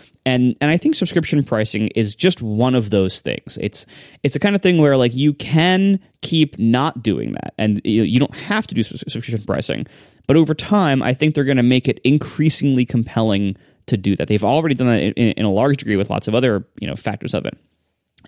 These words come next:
But, like, it, it's, it's important, I think, broader picture than, than just this one topic, broader picture, I think it's important to look at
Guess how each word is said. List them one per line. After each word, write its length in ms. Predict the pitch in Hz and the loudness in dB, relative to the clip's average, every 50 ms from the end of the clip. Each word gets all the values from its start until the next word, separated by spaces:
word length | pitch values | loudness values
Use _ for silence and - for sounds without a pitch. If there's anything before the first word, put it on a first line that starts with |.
| _ - 120 | _ -4 -2
But, 140 | 117 127 90 | -2 0 0
like, 200 | 113 113 - - - - - - - - _ _ - | 0 -2 -2 -6 -14 -20 -20 -20 -20 -20 _ _ 0
it, 140 | 147 151 - - | 0 0 2 0
it's, 160 | 156 139 - | 0 0 0
it's 240 | 147 - 156 143 160 | 0 2 2 2 2
important, 380 | 160 151 - 226 233 214 208 | 2 2 2 2 2 4 2
I 60 | 185 | 0
think, 340 | 160 - 170 143 139 135 - _ _ _ - - _ _ - - - - - - | 2 2 2 2 0 0 -4 _ _ _ -20 -20 _ _ -20 -20 -20 -18 -14 -6
broader 320 | 143 147 214 233 240 214 | -2 0 2 2 2 0
picture 400 | - - 117 98 - - 104 95 | 0 0 -2 -2 0 0 0 0
than, 240 | 95 101 95 98 98 | 2 2 0 0 0
than 180 | - 104 98 98 | 0 0 0 0
just 220 | 98 101 - - | 0 -2 -4 -4
this 160 | - 107 - | -4 -4 -2
one 140 | 113 101 98 | -2 -2 -2
topic, 500 | - - 131 131 131 - 101 - - _ _ - | -2 -2 -2 -2 -2 -2 -4 -4 -6 _ _ -4
broader 220 | - 156 160 160 | -2 0 0 0
picture, 320 | 156 - 113 - - 127 98 | 0 -2 -2 0 0 0 0
I 100 | 113 117 | 0 0
think 140 | 143 131 | 0 -2
it's 80 | 127 - | -2 -2
important 420 | 123 110 - - 180 170 170 165 - | -4 -4 0 0 0 0 0 -4 -2
to 340 | - - 139 127 123 120 117 - - - - - - _ _ _ _ - _ _ - | 2 4 6 6 6 4 2 -2 -8 -20 -20 -20 -20 _ _ _ _ -20 _ _ -8
look 260 | - 175 247 311 - - | -2 0 0 2 2 0
at 80 | 165 | -2